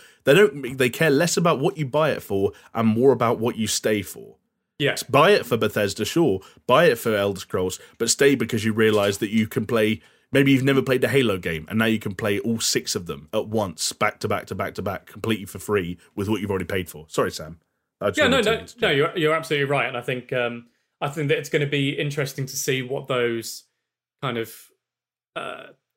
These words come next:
Speaker 2: you know, year two pri-, uh, sales figures are gonna be for,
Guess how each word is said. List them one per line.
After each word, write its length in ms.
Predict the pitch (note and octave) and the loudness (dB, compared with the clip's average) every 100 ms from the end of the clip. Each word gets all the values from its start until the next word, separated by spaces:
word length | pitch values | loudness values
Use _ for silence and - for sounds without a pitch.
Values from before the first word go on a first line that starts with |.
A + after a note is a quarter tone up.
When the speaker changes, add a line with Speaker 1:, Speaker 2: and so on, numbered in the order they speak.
| F3 | _
Speaker 2:
you 60 | B2 | -12
know, 80 | |
year 340 | A2 A#2 B2 A#2 | -12 -6 -4 -4
two 300 | - C3 A#2 | -4 -6 -6
pri-, 260 | - A2+ - | -6 -8 -6
uh, 320 | C#3+ A2+ G#2+ A#2 _ - _ | -6 -4 -4 -8 _ -20 _
sales 500 | - - A#2 A2 G#2 | -8 -2 -2 -2 -6
figures 300 | - A#2+ A2+ | -6 -6 -6
are 40 | - | -8
gonna 140 | A2+ | -6
be 180 | A2+ G#2+ | -6 -6
for, 440 | - A2+ G2+ A2 | -6 -6 -6 -12